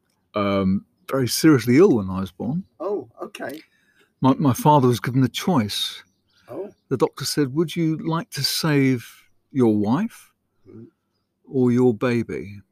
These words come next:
Speaker 2: Really?
Speaker 1: He was,
Speaker 2: That
Speaker 1: he was
Speaker 2: choice.
Speaker 1: given that choice.
Speaker 2: That's a
Speaker 1: Terrible choice to be given.
Speaker 2: Yeah.
Speaker 1: So he, he chose my mother, naturally.
Speaker 2: Yeah.
Speaker 1: So, so
Speaker 2: So you should be dead.
Speaker 1: <laughs> I should be indeed.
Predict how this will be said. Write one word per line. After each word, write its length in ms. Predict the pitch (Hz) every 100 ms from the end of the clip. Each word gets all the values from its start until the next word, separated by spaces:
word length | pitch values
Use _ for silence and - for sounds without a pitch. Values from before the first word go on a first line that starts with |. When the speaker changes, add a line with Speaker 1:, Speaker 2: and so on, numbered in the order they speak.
| _
Speaker 2:
Really? 320 | 123 139 110 - _ _ _ _ _ _ _ _ _ _ _ - _ _ _ _
Speaker 1:
He 100 | 120
was, 280 | 110 92 -
Speaker 2:
That 60 |
Speaker 1:
he 80 | -
was 100 | 123 107
Speaker 2:
choice. 40 |
Speaker 1:
given 260 | - 113 120
that 160 | 127
choice. 560 | - 127 110 110 - - _ _ _ _ _
Speaker 2:
That's 200 | - -
a 80 | - - _
Speaker 1:
Terrible 500 | - - 143 131 113
choice 360 | 104 131 117 -
to 80 | -
be 120 | 120
given. 340 | 113 101 98 95 _
Speaker 2:
Yeah. 320 | 135 180 240 _ _ _
Speaker 1:
So 160 | _ 123
he, 120 | 117 104
he 240 | 135 123 117 _ _ _ _ _ _ _ -
chose 280 | 139 117 101
my 100 | 107
mother, 280 | 117 123
naturally. 500 | 98 127 - - 101 104 117
Speaker 2:
Yeah. 220 | 127 107 - _ _ _
Speaker 1:
So, 380 | 123 117 120
so 420 | 123 120 117 123 - _
Speaker 2:
So 320 | - - 185
you 260 | 185 180 190
should 200 | - -
be 100 | 143
dead. 380 | - 127 104 -
Speaker 1:
<laughs> 60 | -
I 100 | 143
should 340 | - - 170
be 220 | - - 180
indeed. 400 | 151 147 190 135